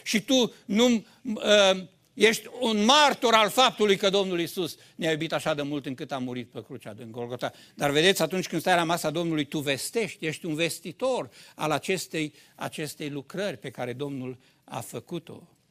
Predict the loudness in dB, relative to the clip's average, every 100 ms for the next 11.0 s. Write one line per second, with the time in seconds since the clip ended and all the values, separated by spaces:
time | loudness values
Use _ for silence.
0 | _ _ -2 -2 0 -4 -6 -10 -6 -6
1 | -4 -6 -6 -8 _ _ _ -10 -8 -6
2 | -6 -6 -14 -16 -14 -16 -14 -14 -14 -16
3 | -14 -14 -14 -18 -12 -14 -14 _ _ _
4 | _ _ _ _ _ _ _ _ _ _
5 | _ _ -6 -6 _ _ _ _ _ _
6 | _ _ _ _ _ _ 2 2 2 -2
7 | 0 0 0 -6 -4 -2 -2 -2 -2 -2
8 | -2 0 4 4 4 0 -2 -2 0 2
9 | 2 0 -2 -8 -20 _ -4 0 0 -2
10 | -8 -6 -8 -6 -10 -6 -6 -6 -10 -16